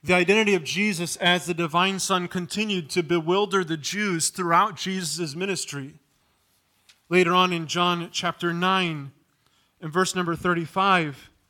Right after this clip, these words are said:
Jesus is talking to a man who was born blind.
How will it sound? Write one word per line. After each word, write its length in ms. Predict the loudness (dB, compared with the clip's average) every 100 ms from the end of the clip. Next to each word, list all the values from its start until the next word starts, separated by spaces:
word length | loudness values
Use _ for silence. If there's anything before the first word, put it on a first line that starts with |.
| _ _ _ _ _ _ _ _
Jesus 420 | -2 0 2 0
is 120 | -2 2
talking 380 | 2 2 -4
to 160 | -4 -4
a 40 |
man 340 | 0 0 0 -2
who 120 | -4
was 320 | -2 -4 -6
born 420 | -8 -4 -4 -6
blind. 640 | -10 -2 0 0 -2 -6